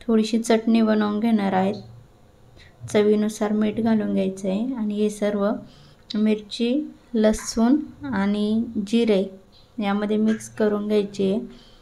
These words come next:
थोडीशी कोथिंबीर घालून घेतली वरतून. आता आपली चटणी तयार झाली, तर तिला मी एका प्लेटमध्ये काढून घेते. तर या पद्धतीने आपली चटणी तयार झाली,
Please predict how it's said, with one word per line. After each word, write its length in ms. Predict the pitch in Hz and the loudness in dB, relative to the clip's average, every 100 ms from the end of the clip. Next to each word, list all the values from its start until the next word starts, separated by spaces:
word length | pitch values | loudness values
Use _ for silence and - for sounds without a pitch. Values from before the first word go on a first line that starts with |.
| - - - - - | -20 -20 -20 -10 0
थोडीशी 340 | 214 214 226 | 2 2 -2
कोथिंबीर 640 | 226 220 220 233 220 220 | 2 2 2 2 2 4
घालून 280 | 220 220 214 | 4 4 2
घेतली 280 | 202 196 190 | -2 -2 0
वरतून. 440 | 190 185 185 214 254 - - - _ _ _ - - | 2 0 -2 -4 -6 -10 -20 -20 _ _ _ -20 -10
आता 200 | 220 226 | -6 0
आपली 320 | 208 208 220 | 0 0 0
चटणी 440 | 214 220 214 202 214 220 | 2 2 2 -2 -2 2
तयार 300 | 214 208 208 | 4 4 4
झाली, 340 | 220 226 202 190 190 | 2 2 2 -2 -2
तर 100 | 202 - | -4 0
तिला 200 | 214 208 | 0 0
मी 180 | 214 202 | 0 -4
एका 180 | 202 | -2
प्लेटमध्ये 680 | 196 208 202 202 208 202 196 226 - - - - - | -2 0 0 0 -2 0 -2 -2 -12 -20 -20 -20 -12
काढून 380 | - 233 226 240 | 2 4 6 6
घेते. 360 | 240 240 185 214 - - - - - - - - - - - - - - - - - - - - _ - _ _ _ _ _ - - | 6 4 0 -2 -4 -14 -20 -20 -20 -20 -20 -20 -18 -18 -20 -20 -20 -20 -20 -20 -20 -20 -20 -20 _ -20 _ _ _ _ _ -20 -4
तर 80 | 233 | 2
या 160 | 226 214 | 4 4
पद्धतीने 680 | 214 214 220 226 220 202 240 - - - - - - | 4 2 2 2 2 0 -2 -6 -16 -20 -20 -20 -6
आपली 300 | - 196 214 | -2 0 0
चटणी 340 | 214 226 220 208 208 | 2 2 2 -2 0
तयार 280 | 202 196 208 | 0 2 0
झाली, 320 | 226 214 202 | 2 2 0